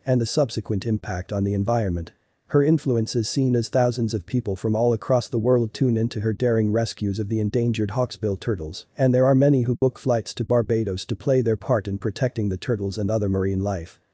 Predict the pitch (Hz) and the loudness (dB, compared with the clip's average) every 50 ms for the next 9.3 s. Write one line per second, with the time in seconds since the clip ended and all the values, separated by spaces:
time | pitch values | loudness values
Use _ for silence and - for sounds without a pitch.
0 | _ _ _ _ - - 151 147 139 131 123 110 117 123 131 120 104 - 110 104 | _ _ _ _ 0 2 4 4 4 4 0 0 2 2 4 2 2 0 -2 -4
1 | - - - 156 143 127 120 113 113 110 117 120 113 - 104 85 87 87 - _ | -4 0 2 2 4 4 2 2 2 2 2 2 0 -2 -4 -8 -8 -10 -10 _
2 | - 127 131 123 123 117 113 127 117 117 113 98 87 - - _ _ _ 131 131 | -2 -2 0 2 2 2 4 4 2 2 0 -2 -4 -8 -12 _ _ _ -2 -2
3 | - - 139 131 123 135 139 127 - - 127 - - 131 127 120 110 - - - | 0 0 0 2 2 2 2 0 0 -4 -4 -2 0 0 0 0 0 -2 -2 -2
4 | 117 113 113 110 - - 135 120 107 101 104 98 - 123 117 92 120 120 123 110 | 0 0 0 -2 0 0 0 0 0 0 -2 0 2 0 2 2 2 0 2 0
5 | 104 - - 113 107 107 110 110 110 107 110 - - 139 139 127 110 95 92 90 | -2 -2 -2 0 0 2 2 0 0 -2 -4 -4 0 2 2 2 2 0 -2 -4
6 | 92 - - 113 104 110 131 127 113 107 101 95 - 107 104 110 113 107 - 95 | -4 -2 -2 -2 0 2 2 0 2 0 -2 -2 -2 -2 0 0 -2 -2 -4 -8
7 | 87 87 - - _ _ 120 123 113 107 95 85 82 87 95 - - _ - 120 | -8 -10 -12 -16 _ _ -2 -2 -2 -2 -4 -6 -6 -6 -8 -10 -14 _ -2 0
8 | 110 107 - - - 127 117 87 80 - - - _ _ 107 92 - - 117 92 | 0 0 -2 -4 -2 0 0 0 -2 -6 -12 -14 _ _ -12 -8 -4 -4 -4 -4
9 | 85 80 95 - - | -4 -10 -12 -14 -16